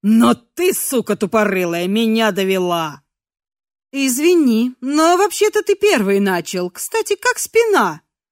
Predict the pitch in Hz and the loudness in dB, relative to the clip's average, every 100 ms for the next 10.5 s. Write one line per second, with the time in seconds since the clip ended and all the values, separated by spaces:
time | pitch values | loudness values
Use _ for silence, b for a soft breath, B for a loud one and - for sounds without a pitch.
0 | _ _ _ _ - 196 214 - 208 190 | _ _ _ _ -4 0 2 0 -2 -4
1 | 208 208 214 185 160 143 143 - - 262 | -2 0 0 -2 -6 -8 -10 -10 -4 0
2 | 226 202 190 170 165 160 147 143 _ _ | 0 0 -2 -4 -6 -6 -8 -14 _ _
3 | _ _ - 277 262 - 208 196 202 196 | _ _ -8 -2 0 0 -2 0 0 0
4 | - - 233 214 - 170 160 - 190 185 | -2 -4 0 0 -2 -8 -10 -8 -6 -4
5 | 170 143 - _ _ _ _ - 196 214 | -6 -8 -18 _ _ _ _ -6 -2 -2
6 | - 220 208 226 208 233 226 180 _ _ | -2 0 2 0 0 0 0 -2 _ _
7 | _ - 185 233 269 277 330 - - 294 | _ -10 0 2 4 4 2 0 0 2
8 | 262 262 247 262 294 294 285 285 233 175 | 2 2 2 2 2 2 4 4 2 2
9 | 190 151 - _ _ _ _ _ - 269 | -2 -4 -10 _ _ _ _ _ -10 -6
10 | 254 269 285 285 349 | -6 -8 -10 -4 -2